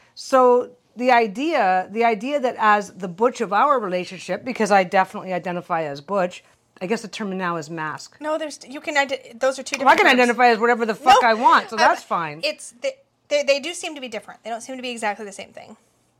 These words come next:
Speaker 1: They're never exactly the same
Speaker 2: No.
Speaker 1: thing. It's
Speaker 2: So
Speaker 1: never
Speaker 2: you
Speaker 1: exactly
Speaker 2: can,
Speaker 1: the same.
Speaker 2: you just,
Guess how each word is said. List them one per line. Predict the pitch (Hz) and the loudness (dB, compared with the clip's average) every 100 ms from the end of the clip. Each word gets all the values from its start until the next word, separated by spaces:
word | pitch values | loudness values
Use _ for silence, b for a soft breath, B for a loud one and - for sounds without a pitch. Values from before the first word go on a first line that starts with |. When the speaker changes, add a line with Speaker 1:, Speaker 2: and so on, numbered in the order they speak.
| _ _ _ | _ _ _
Speaker 1:
They're | 294 | -6
never | 285 269 | -4 -2
exactly | 190 165 165 160 170 | -4 -6 -8 -10 -16
the | 123 | -18
same | 269 240 | -14 -8
Speaker 2:
No. | 208 | -8
Speaker 1:
thing. | 185 226 _ _ | -8 -14 _ _
It's | - | -10
Speaker 2:
So | |
Speaker 1:
never | 214 240 214 | 2 2 2
Speaker 2:
you | 277 | -2
Speaker 1:
exactly | 170 302 | -4 -6
Speaker 2:
can, | 170 | -6
Speaker 1:
the | 156 | -12
same. | 151 254 | -12 -12
Speaker 2:
you | 277 | -12
just, | 269 | -14